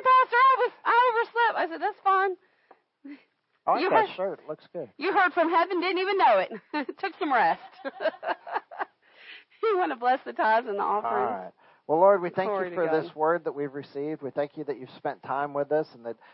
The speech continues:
Speaker 2: that you've taught us how to be, how to rest in you and how to, how to, how to pick up your burden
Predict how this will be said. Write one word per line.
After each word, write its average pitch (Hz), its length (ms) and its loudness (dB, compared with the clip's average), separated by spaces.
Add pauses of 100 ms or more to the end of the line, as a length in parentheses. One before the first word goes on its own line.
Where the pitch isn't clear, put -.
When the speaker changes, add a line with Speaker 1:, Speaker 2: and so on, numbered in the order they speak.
(120)
Speaker 2:
that 127 100 -4
you've 120 160 -14
taught 123 300 2
us 139 120 -4
how 135 160 6
to 123 60 -2
be, 120 140 -8 (280)
how 139 160 0
to 123 60 -6
rest 143 440 0
in 131 200 -10
you 139 300 -4
and 127 140 -4
how 135 200 -2
to, - 100 -8
how 135 180 -2
to, 123 160 -2 (240)
how 139 120 4
to 139 80 4
pick - 280 -6
up 143 200 -2
your 151 220 0
burden 151 540 -2